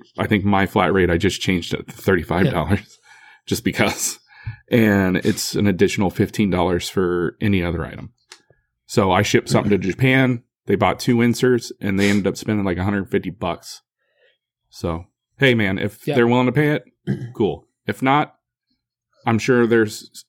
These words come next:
Speaker 1: s-, some dude in Japan making inserts. They could find somebody locally.
Speaker 2: Yep.
Speaker 1: Maybe. I don't know.
Speaker 2: And also,
Speaker 1: That's what I do.
Speaker 2: sorry,
Speaker 1: Mike, do you
Speaker 2: uh, just two cents, uh, on that. You can change, uh, your shipping profile on Etsy too. Like, for me, it's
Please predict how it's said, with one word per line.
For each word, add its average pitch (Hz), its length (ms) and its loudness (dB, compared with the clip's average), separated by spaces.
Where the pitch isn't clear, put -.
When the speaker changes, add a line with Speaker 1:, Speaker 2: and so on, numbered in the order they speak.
Speaker 1:
s-, - 80 -10
some 110 280 -2
dude 113 260 4
in 110 100 0
Japan 104 420 -2
making 98 260 -4
inserts. 95 560 -8
They 104 80 -10
could - 160 -8
find 110 260 0
somebody 120 300 2
locally. 98 440 0
Speaker 2:
Yep. 151 160 -4
Speaker 1:
Maybe. 113 400 -2
I 117 100 -2
don't 110 100 0
know. 82 160 -8
Speaker 2:
And 214 140 -2
also, 220 280 2
Speaker 1:
That's 143 180 2
what 135 100 2
I 101 60 0
do. 82 160 -6
Speaker 2:
sorry, 170 220 2
Speaker 1:
Mike, 170 100 0
do 175 60 0
you 208 60 2
Speaker 2:
uh, 170 320 -2
just 170 220 -2
two 202 120 2
cents, 170 380 0
uh, 151 360 0
on 160 80 -4
that. 156 120 -6
You 165 160 2
can 208 160 2
change, 190 340 2
uh, 160 240 2
your 156 120 -2
shipping 175 300 0
profile 151 360 0
on 147 80 -2
Etsy 139 320 -4
too. 160 140 -2
Like, 135 200 -6
for 175 120 0
me, 180 180 4
it's 165 160 0